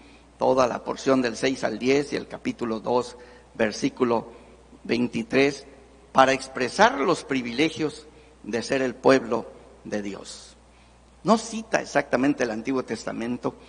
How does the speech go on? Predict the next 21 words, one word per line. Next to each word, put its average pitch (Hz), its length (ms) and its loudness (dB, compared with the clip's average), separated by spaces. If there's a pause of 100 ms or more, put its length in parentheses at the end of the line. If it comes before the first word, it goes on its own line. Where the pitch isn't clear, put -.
(260)
pero 123 280 0
como 117 240 -4
decía 127 500 2 (340)
la 131 80 2
vez 135 160 2
pasada, 135 720 0
está - 400 0
tejiendo, 113 680 -6 (300)
tejiendo. 110 560 -8 (400)
El 127 140 -4
término 165 540 2
sacerdocio 131 720 2
real, 151 380 4 (480)
pues 165 160 6
se 165 120 6
refiere 175 600 4
a 135 140 6
un 180 460 0
tipo 170 320 0
de 127 140 0
sacerdocio 127 840 2